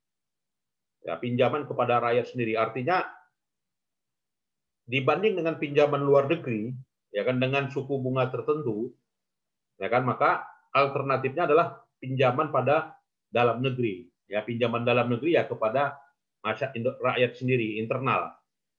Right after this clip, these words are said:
Ya, maka yang membelinya punya piutang, ya, yang, yang menjualnya punya hutang. Ya, jadi yang menjualnya hu-, punya hutang, ya, itulah disebut dengan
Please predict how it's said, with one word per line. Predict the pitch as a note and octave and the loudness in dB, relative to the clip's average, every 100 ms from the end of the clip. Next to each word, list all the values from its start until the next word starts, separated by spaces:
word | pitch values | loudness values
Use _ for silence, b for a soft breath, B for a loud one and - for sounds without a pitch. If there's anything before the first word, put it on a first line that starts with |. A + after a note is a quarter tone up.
| _ | _
Ya, | F#2+ F#2+ E2+ | -4 -2 -4
maka | F#2 C3 C#3+ - - _ - | -2 2 2 0 -12 _ 0
yang | A2+ A#2+ | 0 2
membelinya | B2 B2 A#2+ A#2 A2+ D#3+ E3 - - _ _ _ _ | 2 2 2 2 2 0 0 -4 -18 _ _ _ _
punya | B2 A#2+ A#2+ | -2 0 0
piutang, | A#2+ A2 G2+ G2+ E3 - - | 0 0 0 0 -2 -12 -10
ya, | G#2 C#3 - A2 | -8 -8 -8 -2
yang, | A#2 B2 B2+ C3 - _ _ _ _ _ _ | -2 -2 -4 -6 -18 _ _ _ _ _ _
yang | A#2 B2 | -2 0
menjualnya | B2 A2+ A#2 G#2+ C#3 C#3 | 0 2 4 2 0 -2
punya | B2+ | -2
hutang. | C3 C#3 G#2+ F#2 - _ _ F#2 | -2 0 -2 -4 -18 _ _ -14
Ya, | E2 D#2+ E2+ | -14 -12 -8
jadi | G2 C#3 B2+ | -6 -2 0
yang | B2+ | 0
menjualnya | A#2 A#2 A2+ A2+ | 2 2 2 -2
hu-, | B2 B2+ | -4 -8
punya | A2+ A2 | -6 -4
hutang, | G#2 D3 D#3+ B2+ - _ _ _ - | -2 -2 -4 -8 -18 _ _ _ -6
ya, | G2+ F#2+ F2+ - | -2 0 -2 -6
itulah | G2 C#3+ D3 B2 | -8 0 0 0
disebut | A#2 B2 A#2 | -2 -4 -4
dengan | G#2+ A#2+ | -4 -4